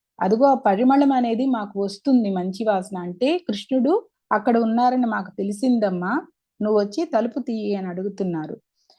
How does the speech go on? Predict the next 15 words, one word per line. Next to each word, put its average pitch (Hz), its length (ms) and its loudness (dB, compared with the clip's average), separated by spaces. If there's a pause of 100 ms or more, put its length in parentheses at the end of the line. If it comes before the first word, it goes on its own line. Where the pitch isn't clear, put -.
(280)
ఆ, 202 100 4 (520)
ఇంకా 262 300 4
ఏమంటున్నారంటే, 262 1040 -2 (440)
"నీకు 262 500 -2
ఇదిగో 254 340 -2
కోళ్ళు 240 400 -2
కూస్తున్నాయి, 254 1080 -4 (440)
నీకు 220 540 0
మేలుకో, 240 600 -2 (300)
మేలుకో, 233 760 -4
నువ్వు 208 200 -4
నిద్ర 196 340 -4
మేలుకో" 220 420 -2
అని 254 120 0
అంటున్నారు. 190 540 -10